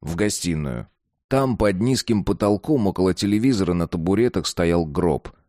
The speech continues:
Вот что имел в виду папа, когда попросил здесь не останавливаться. Вокруг гроба толпились совсем уже старенькие бабушки.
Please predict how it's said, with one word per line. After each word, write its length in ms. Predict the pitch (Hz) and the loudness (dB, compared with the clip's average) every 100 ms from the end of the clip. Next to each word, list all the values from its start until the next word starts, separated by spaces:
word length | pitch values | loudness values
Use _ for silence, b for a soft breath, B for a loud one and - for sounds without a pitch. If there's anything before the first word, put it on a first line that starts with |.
| _ _ _ - | _ _ _ -6
Вот 300 | 82 127 101 | 0 2 2
что 240 | - 87 | 0 0
имел 240 | 85 87 82 | 2 2 0
в 80 | |
виду 220 | 78 82 85 | -2 -2 -2
папа, 360 | - 113 92 | 0 0 0
когда 320 | 82 87 80 | -4 -4 -4
попросил 540 | 85 80 82 82 101 90 | -4 -2 -2 -2 -2 -2
здесь 300 | 65 85 - | 0 -4 -2
не 100 | 80 | -4
останавливаться. 1000 | 76 - 82 87 73 64 55 - - - _ _ - | -4 -2 0 0 -2 -4 -8 -10 -12 -14 _ _ -6
Вокруг 440 | 87 85 101 82 | -4 -2 -2 -2
гроба 420 | 92 107 127 87 | -2 2 2 2
толпились 560 | 80 82 80 127 113 78 | 0 0 0 0 0 -2
совсем 680 | 87 78 - - 120 104 | -4 -4 -4 0 2 2
уже 200 | 78 58 | -2 -6
старенькие 640 | 57 - 98 95 90 85 87 | -8 -2 0 0 -2 -2 -2
бабушки. 680 | 76 85 64 - - - | 0 0 -2 -8 -10 -14